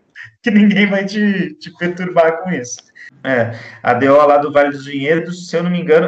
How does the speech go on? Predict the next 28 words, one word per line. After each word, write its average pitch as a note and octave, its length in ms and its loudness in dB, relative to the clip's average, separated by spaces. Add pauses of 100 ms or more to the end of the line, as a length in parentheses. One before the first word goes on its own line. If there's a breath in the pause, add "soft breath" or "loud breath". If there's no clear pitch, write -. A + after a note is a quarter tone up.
é, C#3 160 -2
eu C3+ 60 -6
sei E3 180 -6
que E3 80 -4
ela F#3+ 140 0
começou F#3 440 -6
com E3 80 -4
a D3 120 0
uva D3 160 -2
Merlot, D3 600 -4 (360 soft breath)
e G#2+ 60 -14
se - 160 -8
eu F3+ 80 0
não G3+ 100 2
me G3 100 2
engano, F3+ 360 4
ela G3+ 880 0 (280)
agora C#3 340 2
é E3 40 4
um E3 120 -4
pouco E3 240 -6
mais F3+ 200 -2
permissiva F3+ 960 -2
pra E3 160 2
outras F3 440 -2
castas. - 680 -4 (140)
Eu B2+ 160 -2
acho, D#3 340 2